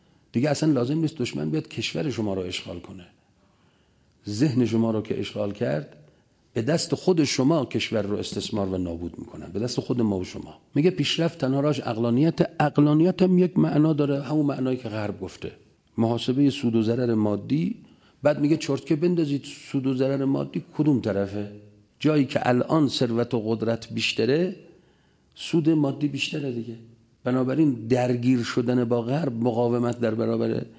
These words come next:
اون چه که میگید استکبار غربی و اینا، اینا خلاف عقلانیت و خلاف پیشرفته. این خلاصه کتاب این آقا و امثال ایناست.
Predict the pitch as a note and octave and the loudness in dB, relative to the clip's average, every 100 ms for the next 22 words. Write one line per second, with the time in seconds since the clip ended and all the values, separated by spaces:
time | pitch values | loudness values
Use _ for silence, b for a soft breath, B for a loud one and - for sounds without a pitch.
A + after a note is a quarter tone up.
0 | B B B B - C3 - B2 A#2+ A#2 | B B B B 0 0 2 2 4 4
1 | B2 - - A#2+ - A2 A#2 A#2 A2 A2+ | 0 -4 -2 -2 -2 0 0 0 -2 -2
2 | A#2 A#2+ B2 D#3 F#3 G3 D#3+ D3+ - - | -2 -2 -2 -2 -4 -4 -2 -4 -8 -20
3 | - _ - A#2 A2+ G2+ G#2 G2+ G#2 A2 | -20 _ -6 -4 -2 -4 -2 -2 -2 -2
4 | D3+ - G#2+ - F#2+ - - F#2+ - - | -4 -4 -8 -8 -10 -12 -12 -10 -10 -14
5 | - - - _ _ C#3+ A#2 A2 G#2 G#2+ | -20 -20 -20 _ _ -6 -2 0 0 0
6 | - B2+ A#2+ C3+ - b b b b - | -2 -2 -2 -6 -14 b b b b -8
7 | A2 C3 A#2+ F#2+ D#2+ E2+ D2 C#2+ D2 D#2+ | -4 -2 -2 -4 -8 -10 -12 -14 -12 -10
8 | F2+ E2+ F2+ E2+ - D#2 - | -8 -8 -8 -8 -10 -12 -16